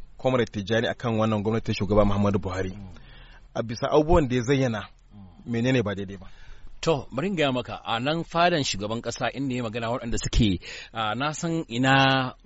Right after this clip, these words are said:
Speaker 2: Comrade Isa Tijjani ke samun labaran shi, mun san sunansu Wailers ne, kuma, a, mun san yadda duk Wailers dama in ya fara magana ka ji ya ce, "Ai mu ba wai ba ma son Buhari ba ne."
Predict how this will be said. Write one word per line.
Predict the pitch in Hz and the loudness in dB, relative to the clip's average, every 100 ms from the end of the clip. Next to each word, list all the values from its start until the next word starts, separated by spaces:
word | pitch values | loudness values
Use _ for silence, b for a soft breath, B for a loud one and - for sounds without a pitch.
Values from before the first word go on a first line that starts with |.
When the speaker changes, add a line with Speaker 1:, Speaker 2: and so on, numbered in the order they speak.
| _ | _
Speaker 2:
Comrade | 135 135 120 90 - | -2 0 -2 -4 -10
Isa | 113 113 131 120 | -8 -6 -2 -2
Tijjani | - 98 110 120 | -2 -2 0 0
ke | - | -2
samun | - 117 117 107 | -2 -2 0 -2
labaran | 90 85 87 107 127 | -4 -6 -4 -2 -2
shi, | 123 117 - | -4 -8 -8
mun | 113 | -4
san | 120 123 | -2 -2
sunansu | 120 123 131 135 - 120 123 | 6 6 8 4 2 0 -4
Wailers | 95 113 127 120 - 98 | -4 0 2 2 -2 -2
ne, | 127 175 180 B B - | 0 -2 -6 B B 8
kuma, | - 123 127 127 127 120 B B B | 10 10 6 2 0 -2 B B B
a, | 107 104 101 98 95 | -2 0 2 0 0
mun | 107 131 | 0 0
san | 123 127 120 120 123 120 123 107 _ | 0 0 0 0 0 -2 -4 -8 _
yadda | 95 131 117 110 | -6 -6 -4 -6
duk | 165 170 | -6 -2
Wailers | 202 185 127 | 0 0 2
dama | 147 135 | 2 2
in | 131 | 0
ya | 156 | -2
fara | - 165 | -2 0
magana | 139 139 143 | 0 2 2
ka | 147 | 2
ji | 139 | 2
ya | 143 | 4
ce, | - 123 - | 4 2 0
"Ai | 151 | -4
mu | 160 170 | -2 -2
ba | 151 127 | 2 2
wai | 131 | 4
ba | 147 | 2
ma | 147 123 | 2 0
son | - 131 117 | 0 0 0
Buhari | 101 87 95 104 107 | -2 0 0 -2 -2
ba | 107 | -4
ne." | 101 - | -4 -8